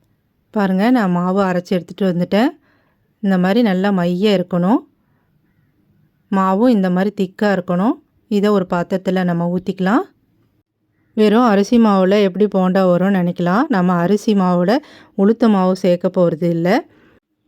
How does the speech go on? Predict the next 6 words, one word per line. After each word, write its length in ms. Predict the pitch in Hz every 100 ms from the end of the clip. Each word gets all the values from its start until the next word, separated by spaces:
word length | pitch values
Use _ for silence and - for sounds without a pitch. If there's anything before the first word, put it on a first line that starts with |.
| 226
உளுந்துக்கு 360 | 208 220 226 202
பதிலா 300 | 190 180 185 254 330
நம்ம 260 | 196 175 202 311 - _ _ _ -
உருளைக்கிழங்கு 600 | 196 226 262 208 185 180 185
வேக 240 | 185 190 185
வச்சு 180 | 180